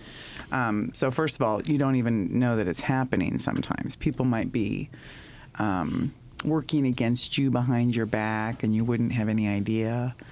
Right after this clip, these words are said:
um, or blaming things on you or trying to sabotage you. So I think that one's harder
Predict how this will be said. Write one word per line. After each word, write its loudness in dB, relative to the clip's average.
um, 0
or 2
blaming 2
things 2
on 4
you 2
or 0
trying 0
to -2
sabotage -2
you. 0
So 0
I 2
think 2
that 2
one's 0
harder 0